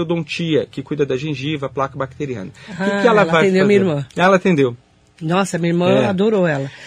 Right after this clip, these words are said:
Speaker 2: Mas, mas eu descobri que ela falou que desco-, descobriu que não sabia escovar o dente direito.
Speaker 1: Então, mas ela vai entrar, inclusive, no protocolo de infecção completo.
Speaker 2: Mas é um
Speaker 1: A
Speaker 2: mon-,
Speaker 1: Marilda.
Speaker 2: mas um monte de gente não sabe escovar o dente,
Speaker 1: Não,
Speaker 2: né?
Speaker 1: então. E a ideia é o seguinte:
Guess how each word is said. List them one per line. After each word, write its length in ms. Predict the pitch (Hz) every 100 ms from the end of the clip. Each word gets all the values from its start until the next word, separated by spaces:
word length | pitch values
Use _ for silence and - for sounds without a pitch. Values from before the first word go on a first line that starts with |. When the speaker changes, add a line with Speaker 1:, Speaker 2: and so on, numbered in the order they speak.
| - -
Speaker 2:
Mas, 200 | 208 208 202
mas 160 | 214 190
eu 200 | 220 226
descobri 320 | - 220 247
que 80 | 240
ela 100 | 208
falou 140 | 220
que 80 | 208
desco-, 240 | - 208 226
descobriu 500 | 185 - 208 190 214
que 140 | 226
não 140 | 214 214
sabia 240 | 226 202
escovar 300 | 196 - 196
o 20 |
dente 180 | 185 170 170
direito. 320 | 180 151 139
Speaker 1:
Então, 280 | 143 143 123
mas 220 | 117 135
ela 180 | 151 160
vai 140 | 165
entrar, 220 | 175 170 165
inclusive, 340 | 160 139 165
no 80 | 185
protocolo 400 | 180 180 160 160
de 100 | 151
infecção 300 | 147 156 156
completo. 520 | 185 185 147 92 -
Speaker 2:
Mas 340 | 190 185 185
é 80 | 175
um 80 | 180
Speaker 1:
A 40 | 202
Speaker 2:
mon-, 160 | 185 202
Speaker 1:
Marilda. 200 | 214 190
Speaker 2:
mas 260 | 180 175 165
um 120 | 190
monte 760 | 196 180 175 175 208 - - 262
de 180 | 220
gente 640 | 269 185 170 170 202 - 254
não 120 | 269
sabe 260 | 254 254
escovar 280 | 233 269 254 339
o 20 |
dente, 180 | 440 330
Speaker 1:
Não, 220 | 254 403
Speaker 2:
né? 120 | 147
Speaker 1:
então. 440 | 165 269 - 160 117 -
E 200 | 220 226
a 80 |
ideia 420 | 269 214 156 214 254
é 20 |
o 40 |
seguinte: 500 | 247 240 165 196 -